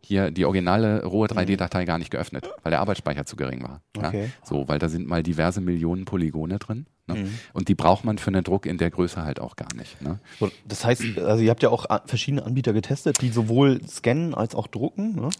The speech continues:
Speaker 1: Ja, also ge-, getestet ist jetzt ein, ist
Speaker 2: Ja.
Speaker 1: jetzt ein hohes Wort. Es ist kein Test in dem Sinne, weil
Speaker 2: Ja, ausprobiert.
Speaker 1: ich meine, genau, wir haben ausprobiert, wir haben einmal ausprobiert, ähm, äh, Kenos Figur stammt aus einem, äh, <clears throat> Fotogrammetrie-Scanner,
Speaker 2: Mhm.
Speaker 1: der,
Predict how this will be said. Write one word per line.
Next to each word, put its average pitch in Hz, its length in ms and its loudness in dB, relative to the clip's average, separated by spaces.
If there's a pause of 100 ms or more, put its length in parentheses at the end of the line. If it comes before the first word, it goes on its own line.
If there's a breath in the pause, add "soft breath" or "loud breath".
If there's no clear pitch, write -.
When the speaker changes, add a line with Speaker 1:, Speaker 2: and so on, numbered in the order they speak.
Speaker 1:
Ja, 90 280 6
also 95 220 6 (140)
ge-, - 160 0
getestet 127 440 4
ist 98 120 -2
jetzt 101 160 4
ein, 95 160 2
ist 113 140 4
Speaker 2:
Ja. 107 60 6
Speaker 1:
jetzt 101 160 4
ein 98 120 4
hohes 98 240 6
Wort. 101 220 6
Es 85 100 0
ist 98 140 -2
kein 101 200 4
Test 101 240 0
in 92 100 -2
dem 92 180 4
Sinne, 98 300 6
weil 90 160 6
Speaker 2:
Ja, 85 80 2 (100)
ausprobiert. 110 520 4
Speaker 1:
ich 123 80 8
meine, 113 200 8 (240 loud breath)
genau, 101 300 6
wir 101 100 6
haben 107 100 4
ausprobiert, 110 500 4
wir 95 100 4
haben 98 120 2
einmal 101 300 4
ausprobiert, 98 640 0
ähm, 87 520 -2
äh, 53 260 -6
Kenos 117 320 -2
Figur 101 320 0
stammt 92 300 -4
aus 90 220 -4
einem, 85 340 -2
äh, 82 400 -2 (520 soft breath)
<clears throat> 120 220 -2
Fotogrammetrie-Scanner, 104 1400 0
Speaker 2:
Mhm. 104 120 -2
Speaker 1:
der, 92 300 4